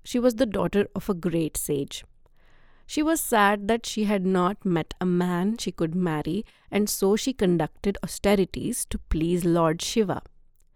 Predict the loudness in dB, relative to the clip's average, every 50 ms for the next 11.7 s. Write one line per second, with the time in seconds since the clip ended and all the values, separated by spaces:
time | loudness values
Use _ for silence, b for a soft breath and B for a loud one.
0 | b b b b b b 2 2 4 4 6 6 6 6 6 4 0 -4 -4 -2
1 | 0 2 2 2 2 0 -2 -8 -6 -4 -2 0 2 4 4 4 2 2 0 -4
2 | -2 0 0 0 0 0 -2 -4 -4 -2 -4 -4 B B B B B B -2 -2
3 | -2 -2 -2 0 0 2 2 0 0 -2 -6 -4 -2 0 0 0 0 -2 0 0
4 | 2 2 2 0 0 -2 -2 -4 -4 -4 -6 -10 -18 _ -20 -20 _ -20 _ _
5 | -20 -14 -8 -6 -6 -2 0 0 2 2 0 -2 -4 -6 -2 -2 -2 -2 -2 -2
6 | -4 -2 -2 0 0 2 2 0 0 -2 -4 -2 -2 0 0 0 -2 -2 -4 -6
7 | -4 0 2 2 2 2 0 0 -2 -4 -4 -10 -20 -8 0 2 4 6 6 6
8 | 6 4 6 6 6 6 6 2 2 0 -8 -2 0 2 4 2 2 0 -2 -8
9 | -6 -6 -10 -12 -12 -16 -20 -20 -20 -20 _ _ -20 -20 -20 -20 -20 -20 -20 -20
10 | -20 -18 -12 -8 -4 -2 0 0 0 0 0 0 0 0 0 0 0 0 -2 -2
11 | -2 -2 0 0 0 0 -2 -4 -4 -6 -8 -10 -10 -12